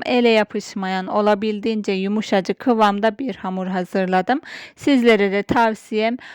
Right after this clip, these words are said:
hamuru ekranda gördüğünüz kıvamda hazırlamaya çalışın. Böylelikle poğaçalarınız pamuk gibi yumuşacık olacaktır. Şimdi hamuru tekrar yoğurma kabının içerisine aldım. Altına, üstüne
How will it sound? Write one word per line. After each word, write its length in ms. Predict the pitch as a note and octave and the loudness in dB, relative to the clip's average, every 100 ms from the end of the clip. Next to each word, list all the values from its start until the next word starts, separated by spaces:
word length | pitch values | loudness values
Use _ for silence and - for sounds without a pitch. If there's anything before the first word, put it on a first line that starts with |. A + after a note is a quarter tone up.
| - | -8
hamuru 400 | - C4 G#3+ A3+ | 0 2 2 0
ekranda 640 | A#3 A#3 A3+ A3 G3+ G3 | 0 0 0 -2 0 -2
gördüğünüz 760 | G3 A3 A3 G#3+ G#3 G#3 A#3+ - | -4 0 0 0 -2 -2 -4 -6
kıvamda 640 | - A3 G#3 F#3+ G3 A#3 | -4 0 2 2 0 -2
hazırlamaya 720 | G#3+ F#3+ G3+ F#3+ F#3+ G3 A3 | -2 -6 -6 -4 -2 0 0
çalışın. 640 | B3 - F#3 F#3 - A#3+ G#3 | -2 -2 -2 -2 -4 -4 0
Böylelikle 720 | G3 F#3+ F#3+ F#3 - G3+ C4+ - - - | 0 0 -2 -4 0 2 2 -2 -20 -4
poğaçalarınız 840 | A#3 A3 A3 G#3+ G3 F#3+ F#3+ F#3+ | 2 2 2 -2 0 0 -4 -10
pamuk 440 | - - G3+ A3 - | -10 -4 -2 -4 -4
gibi 240 | G#3+ A3+ | -4 -2
yumuşacık 600 | G#3+ F#3+ F#3 F#3 F3 F#3 | -2 -2 0 0 0 0
olacaktır. 960 | F#3+ F#3 F3 F#3+ F3+ - A#3 A#3 D#4 - _ _ _ _ _ _ _ _ _ _ _ - | 0 0 0 -2 -2 -4 -2 0 -2 -6 _ _ _ _ _ _ _ _ _ _ _ -10
Şimdi 360 | - C#4+ A#3 | 2 6 6
hamuru 360 | A#3 A#3+ A3 A3 | 6 4 0 -2
tekrar 480 | C4 A3+ A#3 G#3+ G3+ | 0 0 2 2 2
yoğurma 400 | G#3+ G#3+ G#3+ A3 | 2 0 -2 -4
kabının 480 | - G3 G3 G3+ | -2 -2 -2 -6
içerisine 720 | A3 A#3+ A3 F#3+ F#3 G#3+ G3+ G3 | -6 -4 0 0 -2 -2 0 2
aldım. 500 | A3+ A3 G3 G3+ G3+ | 2 2 0 -4 0
Altına, 600 | A#3 G#3+ - G3+ G3 - | 2 2 -2 -6 -4 -4
üstüne 560 | A3+ - G#3 G3+ A#3+ | -6 -6 -4 0 0